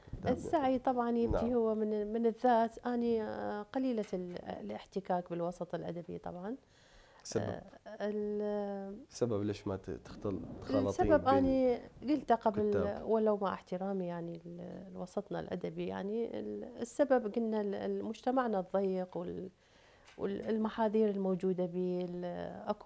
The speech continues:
Speaker 2: قيود، يعني، قيود على ال-، مجتمعنا ذكوري، يعني، يحد من،
Speaker 1: حقيقة
Speaker 2: من،
Speaker 1: واقعة،
Speaker 2: من،
Speaker 1: أنت عم تتكلمين شيء
Speaker 2: نعم.
Speaker 1: حقيقي
Speaker 2: نعم.
Speaker 1: نعاني منه كلتنا، هو انغلاق الفكر
Speaker 2: انغلاق
Speaker 1: اللي
Speaker 2: الفكر
Speaker 1: نعاني
Speaker 2: طبعًا.
Speaker 1: منه حاليًا هوني. ولكن،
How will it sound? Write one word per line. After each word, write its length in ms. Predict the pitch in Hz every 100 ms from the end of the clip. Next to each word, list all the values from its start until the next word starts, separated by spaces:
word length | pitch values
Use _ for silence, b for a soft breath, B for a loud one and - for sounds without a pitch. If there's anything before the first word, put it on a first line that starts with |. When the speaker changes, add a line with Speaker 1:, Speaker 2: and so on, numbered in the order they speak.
| -
Speaker 2:
قيود، 460 | 220 196 190 180 180
يعني، 300 | 175 180 185
قيود 420 | - 269 262 247
على 220 | - 208
ال-، 400 | 202 196 196 202 b b -
مجتمعنا 460 | - 240 262 247
ذكوري، 520 | 202 196 - 262 208 165
يعني، 600 | 175 175 175 180 185 190 B B B -
يحد 180 | 226 208
من، 60 | 220
Speaker 1:
حقيقة 520 | 202 185 92 98 98
Speaker 2:
من، 60 |
Speaker 1:
واقعة، 340 | 107 98 90 92
Speaker 2:
من، 80 | 98 107 110
Speaker 1:
أنت 200 | 110 104
عم 100 | 101
تتكلمين 680 | - 113 101 98 113 107
شيء 200 | - 117
Speaker 2:
نعم. 100 | 110
Speaker 1:
حقيقي 580 | - - 113 110 117 123
Speaker 2:
نعم. 120 | -
Speaker 1:
نعاني 320 | 90 95 123 113
منه 220 | 110 104
كلتنا، 640 | - 110 110 120 113 113 B B B -
هو 200 | 127 127
انغلاق 760 | 113 113 117 107 113 139 156 120
الفكر 560 | 110 - 165 - 107 95 - -
Speaker 2:
انغلاق 320 | 190 175 175 160
Speaker 1:
اللي 160 | 107
Speaker 2:
الفكر 180 | - -
Speaker 1:
نعاني 280 | 107 135 123
Speaker 2:
طبعًا. 120 | 117
Speaker 1:
منه 200 | 117 104
حاليًا 420 | - 104 107 101 85
هوني. 300 | 101 98 101 - B B B -
ولكن، 580 | 113 151 165 147 143